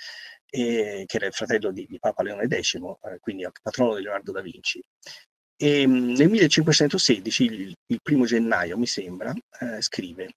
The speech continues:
"Fra Goa e Rusikat, ove Carmania", eh, sostanzialmente siamo nella zona del Paki-, fra il Pakistan e l'India, "vi è una terra detta Cambaia, dove il lindo fiume entra nel mare.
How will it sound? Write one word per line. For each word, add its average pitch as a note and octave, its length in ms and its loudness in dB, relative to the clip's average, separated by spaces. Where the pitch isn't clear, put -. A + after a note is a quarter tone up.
"Fra F#3+ 160 4
Goa A#3 300 8
e C#3 60 8
Rusikat, G2 1080 -2
ove A2 440 4
Carmania", G2+ 680 -4
eh, A#2 560 -10
sostanzialmente - 560 -6
siamo G#2 240 -4
nella G2 180 -8
zona G2+ 320 -10
del F#2 380 -14
Paki-, G#2+ 320 -6
fra - 120 -12
il F2+ 60 -10
Pakistan G2+ 480 -6
e G2 40 -12
l'India, G2+ 420 -8
"vi F3+ 120 4
è - 20 8
una A#3 160 6
terra F3+ 280 8
detta E3+ 280 4
Cambaia, G#2 600 2
dove D3 200 6
il F#3 60 0
lindo G#3 320 8
fiume G3 420 2
entra D#3 340 6
nel B2 200 4
mare. - 420 -10